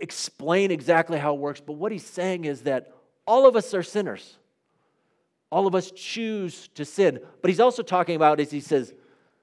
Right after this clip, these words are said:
when he says, "Therefore, as sin entered the world," and so this power of sin, and sin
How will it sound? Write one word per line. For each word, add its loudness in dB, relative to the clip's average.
when -6
he -6
says, 0
"Therefore, 4
as 0
sin 0
entered -4
the -8
world," -4
and -6
so -6
this -8
power 0
of -8
sin, -2
and -10
sin 0